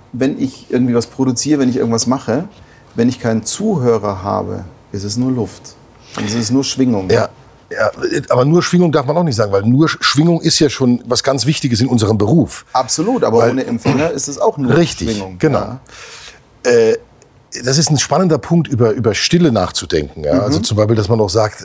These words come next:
Speaker 2: ähm, in der Musik zum Beispiel, was ich immer spannend finde, wenn man mit Dirigenten, mit Musikern zusammenarbeitet, ja?
Speaker 1: Mhm.
Speaker 2: Ähm,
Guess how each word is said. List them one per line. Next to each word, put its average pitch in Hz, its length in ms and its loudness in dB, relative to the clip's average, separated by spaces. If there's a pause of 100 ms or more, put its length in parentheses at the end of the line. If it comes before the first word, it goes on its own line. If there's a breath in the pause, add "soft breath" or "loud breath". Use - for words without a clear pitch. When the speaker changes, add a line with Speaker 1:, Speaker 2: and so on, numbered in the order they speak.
(100)
Speaker 2:
ähm, 95 220 -2 (760 loud breath)
in 120 100 2
der 117 80 4
Musik 123 360 2
zum 117 140 2
Beispiel, 80 520 -2
was 85 140 -4
ich 101 100 0
immer 117 260 4
spannend 123 360 -2
finde, 127 280 2
wenn 107 80 2
man 101 140 2
mit 95 240 -4
Dirigenten, 113 580 0
mit 95 140 -4
Musikern 131 360 2
zusammenarbeitet, 78 880 -2
ja? 104 240 0
Speaker 1:
Mhm. 110 160 -4 (760 loud breath)
Speaker 2:
Ähm, 87 400 0